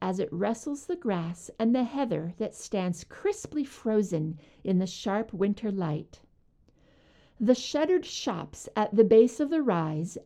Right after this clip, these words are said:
add to the starkness of the scene. There are no trees on the verge to stop the unrelenting wind that rises over the edge of the cliff.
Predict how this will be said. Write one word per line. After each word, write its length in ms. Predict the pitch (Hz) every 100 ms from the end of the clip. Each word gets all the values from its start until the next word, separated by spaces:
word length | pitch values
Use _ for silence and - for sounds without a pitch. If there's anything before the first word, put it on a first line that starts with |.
| -
add 280 | 302 392
to 100 | -
the 120 | 330 311
starkness 800 | - - 285 359 202 165 151
of 120 | 175 170
the 100 | 180
scene. 560 | - 247 196 151 175 - _ _ _ _ - _
There 180 | 339 381
are 200 | 302 247
no 360 | 196 208 277 359
trees 640 | - - 320 226 160 175
on 180 | - 202
the 80 | 196
verge 560 | 185 214 180 147 170 -
to 100 | 226
stop 540 | - - 226 208 -
the 180 | 185 156
unrelenting 800 | 214 285 294 247 226 226 262 240
wind 400 | 180 156 147 147 - - -
that 260 | 190 190 180
rises 480 | 202 233 262 254
over 200 | 226 226
the 180 | 240 226
edge 180 | 185 190
of 120 | 208
the 80 | 220
cliff. 520 | 220 - 170 - -